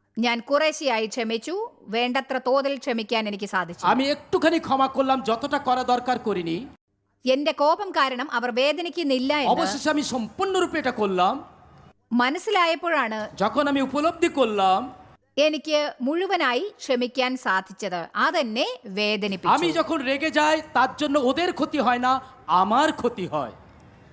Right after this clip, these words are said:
Speaker 1: ഞാൻ ഇന്ന് നിങ്ങളോട് പറയുകയാണ്,
Speaker 2: আমি চাই আজকে রাত্রে আপনি এটা জেনে যান।
Speaker 1: നിങ്ങളുടെ ഹൃദയത്തിൽ കയ്പോ കോപമോ ക്ഷമിക്കാനാവായ്മയോ ഉണ്ടെങ്കിൽ,
Speaker 2: যদি আপনার মধ্যে কোনো তিক্ততা আছে, রাগ আছে,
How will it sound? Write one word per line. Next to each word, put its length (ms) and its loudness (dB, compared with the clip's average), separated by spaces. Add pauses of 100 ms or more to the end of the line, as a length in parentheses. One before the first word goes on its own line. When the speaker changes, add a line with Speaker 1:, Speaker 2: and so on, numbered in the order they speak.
(100)
Speaker 1:
ഞാൻ 280 0
ഇന്ന് 280 -2
നിങ്ങളോട് 340 0
പറയുകയാണ്, 720 -4 (120)
Speaker 2:
আমি 220 2
চাই 220 2
আজকে 260 -2
রাত্রে 320 2
আপনি 220 0
এটা 100 -2
জেনে 320 0
যান। 400 2 (300)
Speaker 1:
നിങ്ങളുടെ 500 0
ഹൃദയത്തിൽ 680 0
കയ്പോ 640 -2
കോപമോ 680 0
ക്ഷമിക്കാനാവായ്മയോ 1300 0
ഉണ്ടെങ്കിൽ, 600 -2
Speaker 2:
যদি 160 2
আপনার 380 4
মধ্যে 260 2
কোনো 200 2
তিক্ততা 520 2
আছে, 320 2
রাগ 480 6
আছে, 340 2